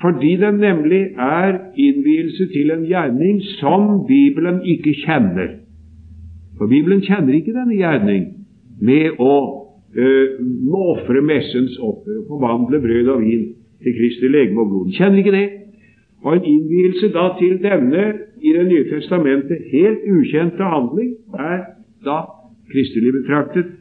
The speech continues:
en nullitet, eh, sier Luther. Så kommer da dette med karakter indelebilis. Det er jo det augustinske, eh, lærepunkt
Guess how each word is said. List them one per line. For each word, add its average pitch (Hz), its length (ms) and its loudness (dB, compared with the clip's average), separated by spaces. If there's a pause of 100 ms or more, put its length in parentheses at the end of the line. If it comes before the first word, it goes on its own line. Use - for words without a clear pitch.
(260)
en 131 180 2
nullitet, 147 600 0 (760)
eh, 113 300 -6 (720)
sier 117 280 2 (160)
Luther. 95 540 -2 (2000)
Så 196 120 2
kommer 180 320 2
da 156 400 0
dette 139 360 2 (420)
med 135 480 4
karakter 127 480 0
indelebilis. 165 1080 2 (200)
Det 143 160 0
er 127 280 -2
jo 123 260 2
det 117 300 -2
augustinske, 127 920 -2 (1040)
eh, 127 280 2
lærepunkt 156 1160 0